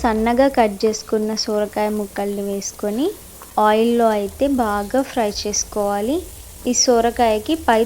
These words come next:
తొక్కంతా తీసేయాలి. సొరకాయతో పాటు ఇక్కడ నేను కొత్తిమీర కూడా వేస్తున్నా. ఇప్పుడే కొత్తిమీర వేస్తే దాంట్లో ఉన్న ఫ్లేవర్స్ అన్నీ ఈ సొరకాయ ముక్కలకి బాగా పడతాయి.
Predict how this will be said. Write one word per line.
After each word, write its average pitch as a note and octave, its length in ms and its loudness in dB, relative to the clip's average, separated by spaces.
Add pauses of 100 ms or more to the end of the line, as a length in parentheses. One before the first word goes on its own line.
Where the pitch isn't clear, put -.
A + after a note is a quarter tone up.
తొక్కంతా A3 500 -2 (100)
తీసేయాలి. G3+ 680 -2 (800)
సొరకాయతో A#3+ 600 4 (100)
పాటు A3 260 2 (180)
ఇక్కడ A3 240 -2 (180)
నేను G#3+ 220 -2 (300)
కొత్తిమీర A#3+ 500 2 (120)
కూడా A#3 160 2 (100)
వేస్తున్నా. G#3 580 -6 (1040)
ఇప్పుడే C4+ 340 4
కొత్తిమీర A#3 480 2 (100)
వేస్తే G#3+ 400 -2 (200)
దాంట్లో A3+ 380 0
ఉన్న A3 120 -2 (100)
ఫ్లేవర్స్ G#3+ 420 0 (120)
అన్నీ A3 260 -2
ఈ - 20 0 (120)
సొరకాయ G#3+ 480 0 (100)
ముక్కలకి G#3 460 -2 (120)
బాగా G#3+ 380 -2
పడతాయి. G#3 480 -2